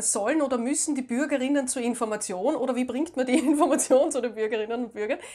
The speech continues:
Äh, es gibt zwei Informationsportale, E U handelt punkt jetzt und E U fake news punkt jetzt, die sich ja mit diesen wirklich heißen Eisen der Zeit auch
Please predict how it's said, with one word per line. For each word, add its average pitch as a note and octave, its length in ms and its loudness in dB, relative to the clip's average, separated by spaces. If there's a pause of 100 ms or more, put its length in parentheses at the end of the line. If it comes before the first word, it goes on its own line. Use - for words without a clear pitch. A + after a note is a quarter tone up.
(200)
Äh, A#3+ 120 -2
es B3+ 140 -6
gibt - 280 -4
zwei G#3 400 -2
Informationsportale, A#3+ 1400 -2
E A#3 160 -6
U D#4+ 260 0
handelt C4 460 -4
punkt B3+ 340 -2
jetzt G#3 460 -4
und B3 280 -2
E A3 140 -8
U C4+ 120 -2
fake - 440 -8
news B3+ 240 0
punkt A#3 320 -8
jetzt, - 360 -6
die C4 100 -2
sich B3+ 180 -6
ja A3 100 -2
mit A#3+ 200 -4
diesen A#3 240 -2
wirklich A#3 300 -6
heißen - 320 -2
Eisen B3 320 -2
der A3+ 140 -4
Zeit - 360 -4
auch F#3+ 280 -2